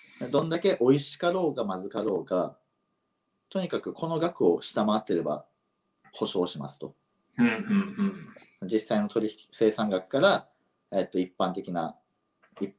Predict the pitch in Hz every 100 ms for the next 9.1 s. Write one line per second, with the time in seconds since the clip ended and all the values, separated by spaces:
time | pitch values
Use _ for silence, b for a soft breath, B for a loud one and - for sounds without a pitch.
0 | - - 113 107 110 110 135 139 135 117
1 | 123 113 139 143 117 98 - 139 156 -
2 | - 101 90 85 82 82 - _ 71 -
3 | _ _ _ _ _ - - 117 95 87
4 | - 71 113 85 - _ _ _ - 135
5 | 170 143 104 113 175 175 143 170 120 -
6 | 90 80 85 87 69 - 85 110 - _
7 | _ _ _ - 117 123 131 131 127 123
8 | 120 104 - - B B B 113 170 214
9 | 214